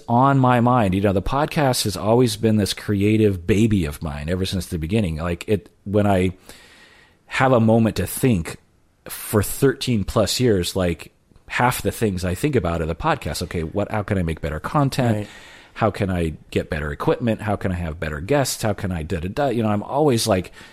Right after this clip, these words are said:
Speaker 1: "Okay, what, what do I need to do to make this thing better and better and better?"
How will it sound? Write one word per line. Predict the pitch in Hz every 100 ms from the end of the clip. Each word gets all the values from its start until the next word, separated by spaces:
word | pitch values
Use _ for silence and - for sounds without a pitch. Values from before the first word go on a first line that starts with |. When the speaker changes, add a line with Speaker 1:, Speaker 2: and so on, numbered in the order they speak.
| - -
Speaker 1:
"Okay, | - 104
what, | 107 -
what | 117 151
do |
I | 143
need | 120
to | 101
do | 87 113
to | 113
make | 87 98
this | 95 -
thing | 95
better | 85 98 104
and | 92 80
better | 90 101
and | 85 78
better?" | 107 82